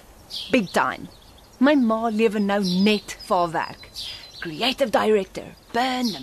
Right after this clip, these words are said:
midnight oil. En nou moet ek ook reklame gaan studeer en kopieskrywer word. Geld maak, selfstandig wees. Nooit van 'n man afhanklik raak nie.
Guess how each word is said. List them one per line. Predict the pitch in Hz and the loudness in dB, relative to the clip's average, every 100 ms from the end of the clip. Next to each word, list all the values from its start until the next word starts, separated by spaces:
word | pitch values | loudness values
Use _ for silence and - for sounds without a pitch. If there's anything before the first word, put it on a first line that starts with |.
| 160 | -2
midnight | 233 220 254 247 247 - | -2 2 4 6 4 0
oil. | 226 190 - - - - - - | 0 0 -2 -12 -14 -14 -20 -4
En | - | 4
nou | 311 | 4
moet | 330 | 4
ek | - 330 - | 4 2 4
ook | 339 370 | 2 4
reklame | 349 262 269 233 220 | 2 4 4 4 2
gaan | 208 | 0
studeer | 190 190 170 151 | -2 -4 -4 -2
en | - 269 | 2 2
kopieskrywer | 277 302 269 - 247 220 196 | 2 2 0 4 2 4 2
word. | 175 - - | -2 -4 -10
Geld | - 349 320 | 2 6 6
maak, | 254 175 - | 4 2 2
selfstandig | 269 - 302 311 302 | 0 4 4 4 2
wees. | 202 - - - - - | -2 -4 -8 -18 -20 2
Nooit | 269 302 330 359 | 6 8 8 4
van | - 285 | 2 4
'n | 262 214 | 6 6
man | 202 208 | 4 4
afhanklik | 208 196 190 190 185 | 2 2 0 0 -2
raak | 185 175 - | 2 0 -2
nie. | 156 | -14